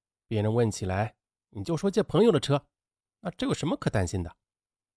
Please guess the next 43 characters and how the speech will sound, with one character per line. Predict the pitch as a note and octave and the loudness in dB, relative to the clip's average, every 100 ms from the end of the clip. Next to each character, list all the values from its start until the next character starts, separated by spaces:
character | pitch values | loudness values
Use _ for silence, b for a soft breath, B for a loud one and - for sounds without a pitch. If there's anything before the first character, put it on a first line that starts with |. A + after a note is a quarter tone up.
| _ _ _ _ _ _ _ | _ _ _ _ _ _ _
终 | - B3 C4 | 4 6 6
究 | C4 C4 | 6 6
是 | G#3 | 4
敌 | C#3+ A#2 A2+ | 2 4 2
不 | A2 | 2
过 | F#2 G2 | 2 4
诱 | G#2 | 4
惑， | F2+ E2 - _ _ _ | 2 -4 -12 _ _ _
张 | - F#2+ G2+ | 0 2 4
耀 | G2 F2+ | 4 2
辉 | G2+ F2+ | 0 -4
接 | G2 F2+ | -2 -4
受 | F#2+ F2 | -4 -8
了。 | - _ _ _ _ _ _ _ _ _ _ _ _ _ _ _ _ _ _ | -12 _ _ _ _ _ _ _ _ _ _ _ _ _ _ _ _ _ _
张 | G#3+ B3 | 4 6
耀 | A#3 F3+ | 8 6
辉 | D3 G#3+ | 6 4
开 | - | 4
着 | G3 | 4
路 | E3+ G#3 D3+ | 6 6 6
虎， | - F#2 F#2 G#2+ - | 4 0 2 2 2
那 | A#2+ | 0
心 | - F#3 G3 | 2 4 4
情 | F#3 - G2 F#2 D3 - - | 4 -2 -2 2 0 -2 -4
是 | G#2+ | -4
格 | - G2 F#2 | 0 2 4
外 | F#2+ | 4
的 | F2+ | 4
舒 | - F2+ | 0 -6
畅。 | E2+ F2+ - _ _ _ _ _ _ | -8 -12 -14 _ _ _ _ _ _
之 | G#2 | 2
后 | G2+ G#2+ | 4 2
啊， | - - | 2 -4
两 | - A2 | -2 2
个 | A#2 | 4
人 | C#3+ | 2
还 | - D#3 | 2 -2
自 | - F3 A#2+ | 0 2 4
驾 | D3 C3 - | 2 -2 -4
去 | - | 0
了 | G2 | 2
外 | F#2 G#2 | 4 2
地。 | E2+ | 0